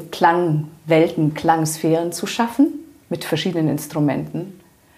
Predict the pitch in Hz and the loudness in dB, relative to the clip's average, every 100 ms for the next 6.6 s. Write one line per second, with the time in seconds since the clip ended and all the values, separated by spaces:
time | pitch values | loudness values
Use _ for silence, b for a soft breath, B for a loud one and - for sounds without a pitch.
0 | b b b 156 - - 175 165 165 160 | b b b -12 -12 -2 0 2 4 4
1 | 170 160 156 143 147 139 135 135 135 139 | 4 2 2 2 2 2 2 0 -2 -6
2 | 151 156 143 147 151 147 143 - 170 190 | -6 -2 0 0 0 0 0 0 -2 0
3 | 202 208 208 202 202 202 196 190 175 175 | 0 0 2 0 0 -2 -2 0 0 -2
4 | 175 175 165 151 - 220 202 202 196 190 | -2 -2 -4 -2 -2 -2 -6 -8 -8 -6
5 | 190 180 180 B B B B 160 101 139 | -6 -6 -8 B B B B 2 2 0
6 | 139 151 175 233 240 240 | -2 0 0 2 0 0